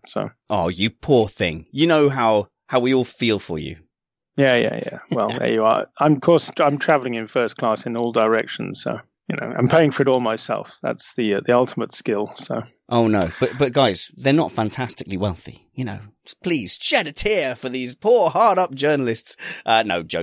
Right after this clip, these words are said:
Speaker 2: you must realise you have the envy of us all.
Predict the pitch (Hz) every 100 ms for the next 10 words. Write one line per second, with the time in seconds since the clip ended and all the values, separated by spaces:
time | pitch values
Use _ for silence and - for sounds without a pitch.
0 | 92 160 139 107 - 107 92 85 85 110
1 | 95 127 120 - _ 98 - 135 135 127
2 | 113 107 104 - 101 95 95